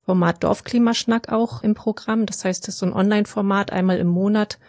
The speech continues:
Da kommen wirklich kleine Kommunen zusammen, um so ein bisschen was zum Thema ökologisches Bauen, Dorfteichwiedervernässung, Wärmewende oder nachhaltige Mobilität zu hören und tauschen sich dann aber aus. Und das geht vor allen Dingen eben um diesen Austausch auf Augenhöhe und auch zu wissen,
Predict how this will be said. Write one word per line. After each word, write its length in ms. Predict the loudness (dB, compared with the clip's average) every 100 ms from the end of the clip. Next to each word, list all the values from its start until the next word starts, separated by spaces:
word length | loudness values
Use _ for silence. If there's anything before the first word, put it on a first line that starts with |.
| -20 _ _ _ _
Da 100 | -6
kommen 280 | 2 4 4
wirklich 420 | 2 2 2 0
kleine 460 | 2 2 2 2 -2 _
Kommunen 500 | -2 2 4 6 4
zusammen, 520 | 2 0 2 2 2
um 360 | 2 2 2 0 -6 -8
so 120 | -6
ein 40 |
bisschen 280 | -4 -4 -4
was 160 | -4 -4
zum 180 | -4
Thema 500 | 0 0 2 2 0 -2 -14 _ _ _ _ _ _ _ _
ökologisches 680 | -2 4 6 4 2 -2 -2
Bauen, 580 | 2 4 6 6 6 6
Dorfteichwiedervernässung, 1800 | 2 0 -10 -8 -2 0 0 2 2 2 0 2 0 0 2 2 2
Wärmewende 960 | 2 4 4 2 2 4 4 2 2 0 -6
oder 280 | -6 -4 0
nachhaltige 480 | -2 -2 -2 -2 -2
Mobilität 580 | -2 -2 -6 -4 -6
zu 200 | -4 -4
hören 240 | 0 0 0
und 140 | 0
tauschen 280 | 2 4 4
sich 100 | 2
dann 140 | 0
aber 340 | 0 0 0 -2
aus. 240 | -2 -2
Und 140 | -2 -4
das 140 | -2
geht 160 | -2 -2
vor 120 | 0
allen 120 | 2
Dingen 160 | 2 2
eben 180 | -2 -2
um 140 | -2
diesen 180 | 0 0
Austausch 460 | 0 -2 -4 -6
auf 140 | -6 -4
Augenhöhe 460 | 0 0 0 0
und 120 | 0 -2
auch 100 | -4
zu 180 | -2
wissen, 320 | 0 2 2